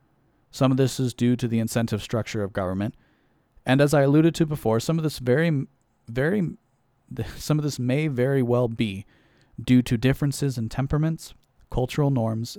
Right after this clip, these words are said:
et cetera, that exist before the political mindset is adopted and acted out. One thing, however, is clear to me. Solutions won't be found by continuing the zero-sum game of government mandate,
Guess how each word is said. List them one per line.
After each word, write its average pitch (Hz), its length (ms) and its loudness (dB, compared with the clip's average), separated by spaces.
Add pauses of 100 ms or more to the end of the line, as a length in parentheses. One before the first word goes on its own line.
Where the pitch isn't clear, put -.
et 123 120 -10
cetera, 101 420 -4 (720)
that 131 140 2
exist 127 520 -2
before 139 380 -2
the 127 80 -4
political 117 400 -2
mindset 107 580 -4
is 110 160 -8
adopted 110 840 -4
and 107 200 -8
acted 95 320 -6
out. 98 240 0 (1080)
One 139 280 4
thing, 160 300 2
however, 127 480 2
is 110 120 -4
clear 120 260 0
to 104 60 -2
me. 82 220 -10 (720)
Solutions 156 640 2
won't 143 220 0
be 135 100 0
found 113 420 0
by 107 140 -2
continuing 139 600 0
the 117 80 0
zero-sum 127 720 0
game 104 320 0
of 104 160 -6
government 110 420 0
mandate, 98 640 -6